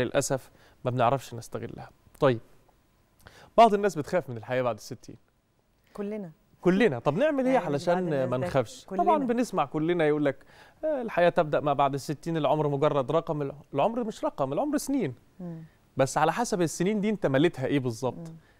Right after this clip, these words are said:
Speaker 1: نشاطاتك فيها إيه؟ خبراتك فيها إيه؟ رصيدك فيها إيه؟ زرعت إيه؟ واللي أنت زرعته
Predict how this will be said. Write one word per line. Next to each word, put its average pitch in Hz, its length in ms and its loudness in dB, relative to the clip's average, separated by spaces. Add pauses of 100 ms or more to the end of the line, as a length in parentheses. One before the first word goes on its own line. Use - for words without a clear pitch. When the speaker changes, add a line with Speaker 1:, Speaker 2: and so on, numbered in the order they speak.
(140)
Speaker 1:
نشاطاتك 135 500 -2
فيها 131 260 4
إيه؟ 113 220 -4
خبراتك 147 500 -4
فيها 131 260 0
إيه؟ 120 220 -4
رصيدك 160 460 -2
فيها 160 220 0
إيه؟ 139 200 -2
زرعت 165 480 2
إيه؟ 202 320 2 (600)
واللي 139 220 6
أنت 240 180 2
زرعته 165 560 0